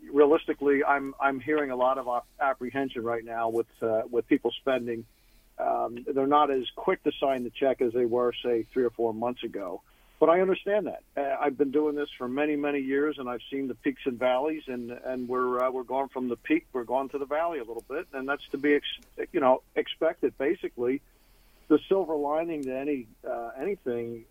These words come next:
um, typically, Brandon, is at some point, I believe materials will start to loosen up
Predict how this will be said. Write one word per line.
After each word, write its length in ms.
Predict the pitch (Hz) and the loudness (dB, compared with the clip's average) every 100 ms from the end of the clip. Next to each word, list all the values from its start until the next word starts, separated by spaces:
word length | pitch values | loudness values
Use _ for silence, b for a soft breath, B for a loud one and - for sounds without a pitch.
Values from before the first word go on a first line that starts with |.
| 113 | -8
um, 420 | 117 113 110 107 - _ _ - | -6 -6 -10 -16 -20 _ _ 2
typically, 420 | 180 160 131 123 | 4 2 0 -2
Brandon, 460 | 127 123 127 139 131 127 | -2 -4 -4 -6 -4 -6
is 60 | 120 - _ _ _ _ _ _ _ _ - | -8 -14 _ _ _ _ _ _ _ _ 2
at 140 | 147 - - | 2 2 0
some 240 | 180 175 | 2 2
point, 540 | - - - 208 160 151 | -2 -2 4 4 4 2
I 160 | 139 | 0
believe 440 | 123 135 139 139 131 | 2 2 2 2 -2
materials 1040 | 131 127 - - 160 156 127 123 117 - | -6 -8 -6 2 6 8 8 6 4 2
will 160 | 117 120 | 0 0
start 340 | - 131 135 | 2 2 4
to 80 | 117 | 0
loosen 480 | 117 131 120 127 120 | -2 -2 -2 -2 -2
up 180 | 120 | -2